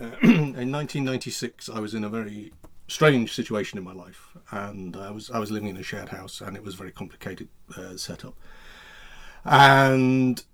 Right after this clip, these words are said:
I did, s-, I'm pretty sure, because I was quite a big B B C fan in those days,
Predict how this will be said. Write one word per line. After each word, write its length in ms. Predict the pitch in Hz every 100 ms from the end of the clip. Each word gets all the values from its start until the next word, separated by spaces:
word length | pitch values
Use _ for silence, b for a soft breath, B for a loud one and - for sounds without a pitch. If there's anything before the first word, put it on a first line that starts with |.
| _
I 160 | 135
did, 180 | 139 233
s-, 140 | - -
I'm 160 | 156 170
pretty 500 | - - 320 - 240
sure, 380 | - 190 135 117
because 180 | -
I 20 | 143
was 120 | 143
quite 200 | 254 196
a 40 |
big 200 | 160 131 131 -
B 180 | 175 156
B 140 | 156
C 300 | 151 - 165
fan 380 | 156 - 101 92
in 160 | 107 101
those 260 | 104 107
days, 280 | - 123 135